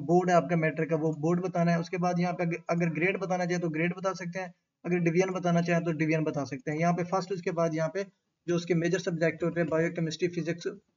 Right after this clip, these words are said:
और math, ये आपने subject लिख के enter दबा देना है, ठीक है जी। यहाँ पे Save करेंगे तो ये आपका save हो जाएगा। इसी तरह से आपने जो भी, जो रिमेनिंग आपकी degrees हैं आपने इस तरह से अपनी ऐड अप करती जानी है। उसके बाद यहाँ पे add, add experience, अगर आपको कोई experience है तो आपने यहाँ पे बताना है,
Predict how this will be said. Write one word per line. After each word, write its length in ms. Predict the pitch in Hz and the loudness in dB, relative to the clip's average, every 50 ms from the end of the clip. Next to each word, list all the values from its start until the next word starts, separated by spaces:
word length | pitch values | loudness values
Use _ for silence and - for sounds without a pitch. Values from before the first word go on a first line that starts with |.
| _ _ - | _ _ 0
और 160 | 170 170 165 | 0 2 2
math, 360 | 170 165 156 147 143 147 - 170 | 2 2 2 2 2 0 -2 0
ये 140 | 170 175 175 | 4 6 6
आपने 280 | 165 156 151 165 165 160 | 6 6 4 0 -4 -4
subject 380 | - 170 156 143 156 156 156 170 | -4 -4 -2 -2 -2 -4 -2 -2
लिख 200 | 165 175 175 175 | -2 -2 -2 -4
के 80 | - - | -6 -6
enter 260 | - 185 160 170 151 | -4 -2 -4 -2 -4
दबा 200 | 143 139 143 143 | -4 -4 -4 -4
देना 160 | 143 151 156 | -4 -6 -8
है, 60 | 156 156 | -8 -8
ठीक 160 | - 262 262 | -6 -4 -4
है 60 | 254 | -2
जी। 140 | 175 143 - - - _ _ _ _ - | -4 -4 -6 -10 -20 _ _ _ _ 2
यहाँ 160 | 170 175 151 147 | 4 4 4 2
पे 180 | 151 151 147 - _ _ _ _ _ _ | 0 -6 -10 -12 _ _ _ _ _ _
Save 160 | - - 208 214 208 | -2 0 0 2 2
करेंगे 260 | 226 220 214 214 214 | 2 2 2 2 0
तो 120 | 208 208 | 0 0
ये 160 | 202 196 196 196 196 185 | 2 2 2 2 4 4
आपका 280 | 185 170 175 165 180 170 | 2 2 2 -4 -4 -4
save 200 | - - 170 156 | -2 -2 -2 -2
हो 80 | 156 | 0
जाएगा। 220 | 147 156 156 156 - | 0 0 -2 -2 -2
इसी 160 | - - - | -4 -6 -6
तरह 200 | - 226 220 214 | -4 -2 0 0
से 120 | 202 - 202 | 0 0 -2
आपने 220 | 190 180 185 190 180 | -2 -2 -2 -2 0
जो 140 | 165 185 185 | 0 0 0
भी, 120 | 180 190 180 180 - - - 175 | 0 -2 -2 -4 -8 -12 -10 -6
जो 160 | 160 156 180 175 | -2 2 2 4
रिमेनिंग 400 | 175 175 175 175 170 175 170 175 | 6 6 6 6 4 4 4 2
आपकी 200 | 170 165 165 175 | 0 0 2 0
degrees 400 | 165 160 156 160 160 175 175 165 156 | 0 0 0 0 2 2 2 2 0
हैं 120 | 165 160 160 - _ - - - | -2 -4 -4 -8 _ -12 -4 0
आपने 220 | 170 165 170 175 175 | 0 2 4 4 2
इस 100 | 165 170 | 2 2
तरह 140 | 165 170 | 0 0
से 120 | 170 170 170 | 0 0 0
अपनी 160 | 156 165 165 - - | -2 -2 -2 0 2
ऐड 160 | 165 160 170 | 2 2 2
अप 120 | 165 - - | 2 0 0
करती 220 | 165 143 139 151 143 | -2 0 0 0 0
जानी 200 | 143 147 147 147 | 0 0 -2 -2
है। 120 | 147 147 147 - - _ _ - | -4 -4 -6 -10 -16 _ _ -18
उसके 180 | 208 - - 240 | -6 -2 0 0
बाद 180 | 220 226 214 | 2 0 0
यहाँ 160 | 196 196 190 196 | 0 0 0 0
पे 100 | 180 202 - - | -2 -2 -2 -2
add, 180 | 190 180 175 170 170 - _ _ _ _ _ _ - | -2 -2 -2 -4 -6 -12 _ _ _ _ _ _ 2
add 240 | 185 190 196 190 190 - - | 2 4 2 2 -2 -6 -8
experience, 500 | 190 175 - - - 175 165 170 165 165 | -8 -8 -6 -2 0 0 2 2 2 0
अगर 180 | 170 165 180 175 | 0 2 4 4
आपको 220 | 175 170 180 180 | 2 2 2 0
कोई 100 | 170 175 | 0 0
experience 440 | 170 175 170 - 170 170 175 175 170 | 0 0 -2 0 0 0 2 0 0
है 100 | 165 160 | -2 -2
तो 140 | 160 - 170 | -2 -2 -2
आपने 220 | 165 156 156 170 165 | -2 -2 0 -2 0
यहाँ 140 | 165 165 160 | 0 0 0
पे 100 | 165 170 | 0 -2
बताना 320 | 160 160 156 151 156 170 | -4 -2 -2 -2 -2 -2
है, 140 | 175 185 185 | -2 -4 -4